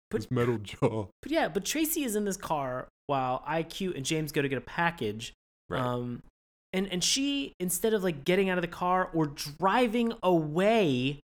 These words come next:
Speaker 2: Right.
Speaker 1: uh, she just crouches down in the back seat of the car and, and just gets kidnapped. She
Speaker 2: Yeah, you
Speaker 1: kidnaps
Speaker 2: don't know what
Speaker 1: herself.
Speaker 2: happened.
Speaker 1: She kidnaps
Speaker 2: Yeah.
Speaker 1: herself.
Speaker 2: She's self-kidnapped 'cause Jaws doesn't even know she's in there at that point. It's not like he looks and is like, "Oh, weird crouching kinda girl. I guess that's whatever."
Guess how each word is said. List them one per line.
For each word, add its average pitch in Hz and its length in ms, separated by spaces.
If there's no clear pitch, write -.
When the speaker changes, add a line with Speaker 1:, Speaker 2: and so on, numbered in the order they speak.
Speaker 2:
Right. - 240
Speaker 1:
uh, 175 80
she 202 200
just 240 180
crouches 285 560
down 247 240
in 233 60
the 175 100
back 208 260
seat 220 240
of 175 80
the 170 40
car 139 680
and, 175 180
and 175 260
just - 180
gets 180 140
kidnapped. 254 400
She - 180
Speaker 2:
Yeah, 302 140
you - 40
Speaker 1:
kidnaps 339 420
Speaker 2:
don't - 20
know - 60
what - 80
Speaker 1:
herself. 202 240
Speaker 2:
happened. - 180
Speaker 1:
She - 140
kidnaps 254 440
Speaker 2:
Yeah. - 60
Speaker 1:
herself. - 500
Speaker 2:
She's - 240
self-kidnapped 151 640
'cause 98 140
Jaws 135 260
doesn't 113 180
even 110 140
know 101 80
she's 92 200
in 113 100
there 90 100
at 87 80
that 80 180
point. 87 200
It's - 80
not 147 80
like 135 120
he 104 60
looks 135 300
and 104 80
is 90 40
like, 92 140
"Oh, 104 220
weird 104 340
crouching 113 460
kinda 90 260
girl. 92 280
I 90 80
guess 95 180
that's - 380
whatever." 90 440